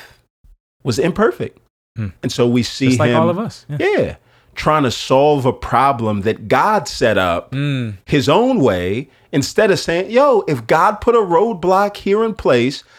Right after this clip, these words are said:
Speaker 1: I've gotta have faith that God's gonna take care of the roadblock." God's never gonna move as quick as we want him to move. Uh, but our thing is, faith often looks like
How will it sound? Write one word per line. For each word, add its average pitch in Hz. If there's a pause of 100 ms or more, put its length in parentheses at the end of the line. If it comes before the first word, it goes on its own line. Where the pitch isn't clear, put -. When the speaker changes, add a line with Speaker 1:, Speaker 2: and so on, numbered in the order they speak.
(180)
Speaker 1:
I've 156
gotta 151
have 135
faith 101
that 113
God's 107
gonna 107
take 101
care 95
of 90
the 90
roadblock." 82 (280)
God's 113
never 110
gonna 120
move 92
as 90
quick -
as 95
we 98
want 104
him 92
to -
move. 90 (380)
Uh, 82
but 78
our 107
thing 95
is, 87
faith 107
often 104
looks 101
like 101